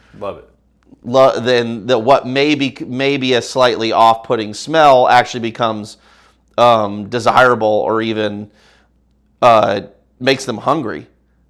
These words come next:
Speaker 2: j-, just because they've al-, they're accustomed to the smell. So I think that, you know, just like umami flavors in Japan, they may not translate to other flavors,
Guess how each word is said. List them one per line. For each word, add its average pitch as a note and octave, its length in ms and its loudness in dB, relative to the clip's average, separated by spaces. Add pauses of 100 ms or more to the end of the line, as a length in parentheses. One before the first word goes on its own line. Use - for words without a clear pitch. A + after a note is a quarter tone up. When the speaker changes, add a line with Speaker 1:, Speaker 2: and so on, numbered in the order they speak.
(100)
Speaker 2:
j-, A#2 180 -6
just B2 240 -4
because A#2+ 320 -2
they've A2 260 -2
al-, A2 260 0
they're A2 200 -4
accustomed G#2+ 480 -6
to G#2 80 -18
the G2+ 100 -12
smell. G#2 380 -8
So A2 140 -8
I A2 60 -2
think A#2+ 200 -10
that, A#2+ 180 -4
you A#2+ 120 -6
know, A2+ 100 -2
just A2 160 -10
like A2 140 -4
umami A2 520 -4
flavors G#2 540 -8
in G2+ 140 -12
Japan, G#2 500 -12 (1600)
they B2 180 0
may B2 160 -4
not A#2 220 0
translate A2+ 460 -4
to A2+ 60 -2
other G#2 180 -2
flavors, A#2 500 -4